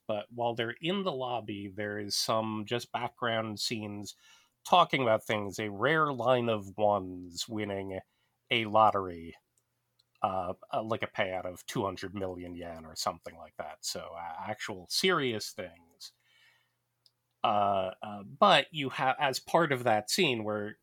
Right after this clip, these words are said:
Gin, because he fought for his money, is able to pay for, uh, Hana's treatment, and it bring,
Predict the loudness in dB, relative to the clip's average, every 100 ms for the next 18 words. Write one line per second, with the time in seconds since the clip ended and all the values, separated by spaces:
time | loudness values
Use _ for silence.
0 | 2 4 4 0 -2 -4 -4 -8 0 0
1 | 0 -4 -4 -4 -4 2 4 4 0 -2
2 | -4 -6 -10 -10 -10 -6 -4 -4 -4 -8
3 | -8 -6 -4 -4 -6 -10 -12 _ _ _
4 | _ _ -4 -2 0 2 2 0 -4 -2
5 | 0 2 0 0 0 -2 -2 -4 0 2
6 | 2